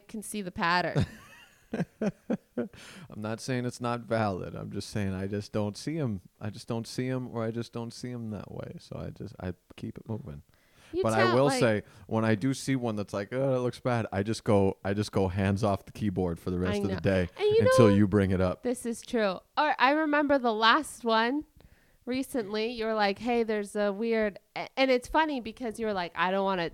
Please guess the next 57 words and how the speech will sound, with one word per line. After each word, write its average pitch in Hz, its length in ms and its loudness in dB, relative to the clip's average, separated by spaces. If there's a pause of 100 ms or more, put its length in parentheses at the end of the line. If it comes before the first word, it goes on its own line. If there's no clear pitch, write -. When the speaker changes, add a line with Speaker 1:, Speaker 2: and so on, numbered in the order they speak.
Speaker 1:
I 170 120 4
don't 175 120 2
wanna, 175 220 4
Speaker 2:
It 127 40 10
Speaker 1:
like, 135 80 12
Speaker 2:
wasn't 165 220 8
a - 60 8
weird, 202 100 10
Speaker 1:
react." 240 440 12
Speaker 2:
it 110 60 2
wasn't 139 280 6
a - 20 10
weird 147 220 10
Speaker 1:
No, - 20 0
Speaker 2:
comment, 131 420 4
but 107 120 6
it - 20 10
Speaker 1:
it - 60 10
Speaker 2:
was - 80 8
from, 294 200 8
Speaker 1:
wasn't. 226 260 2
Speaker 2:
it 117 60 6
was 113 140 2
from 117 180 -2
someone 123 260 4
on 110 140 4
your 98 120 6
hit 117 200 4
list. 90 240 0
So - 120 0
I'm 202 40 4
Speaker 1:
Yeah, 190 220 6
Speaker 2:
like, - 80 2
"Here, 110 180 6
I'm 104 200 4
Speaker 1:
she's 131 80 2
Speaker 2:
not 123 180 4
Speaker 1:
on 117 80 2
my 120 60 4
Speaker 2:
gonna, 117 100 4
Speaker 1:
hit 131 120 -2
list. 185 320 -6
Speaker 2:
I'm 110 180 -2
not 113 180 2
gonna 113 160 2
get 107 180 2
taken 107 300 2
to 98 60 0
kangaroo 101 460 0
court 95 280 0
at - 40 -8
the - 60 -14
pool 101 300 2
tonight." - 540 0
Speaker 1:
<laughs> - 400 -20
And 254 200 0
so, 233 500 4